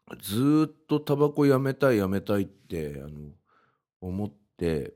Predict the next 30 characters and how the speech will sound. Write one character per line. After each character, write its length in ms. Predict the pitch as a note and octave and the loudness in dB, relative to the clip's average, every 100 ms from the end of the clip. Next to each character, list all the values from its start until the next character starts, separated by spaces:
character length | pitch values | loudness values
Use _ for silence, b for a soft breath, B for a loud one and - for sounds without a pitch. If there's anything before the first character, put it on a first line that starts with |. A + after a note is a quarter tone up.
| _ | _
う 40 | D#2 | -16
ん、 520 | D2+ C#2+ D2 - - | -14 -14 -14 -18 -12
生 100 | - G2 | -10 -10
き 80 | |
て 140 | - D#2 | -8 -10
き 120 | - | -12
た 260 | _ - D#2 | _ -6 -6
ん 120 | C#2+ | -6
で 80 | C2 | -12
す 80 | - | -12
け 60 | |
ど、 100 | C#2 | -8
な 140 | D2 F2 | -6 -2
か 120 | B2+ | -2
な 140 | C#3 | 0
か 100 | C3+ | 0
や 160 | B2 G#2+ | 0 0
め 140 | A2 | 0
ら 100 | G#2+ | -2
れ 120 | G#2 | -4
な 120 | G2 F#2+ | -6 -8
く、 140 | - _ _ _ _ | -12 _ _ _ _
か 120 | - | -14
っ 20 | |
た 140 | - D2+ | -10 -10
ん 80 | C#2 | -10
で 80 | |
す 100 | - | -14
け 100 | - | -10
ど、 300 | D2 D#2 B1+ | -6 -4 -6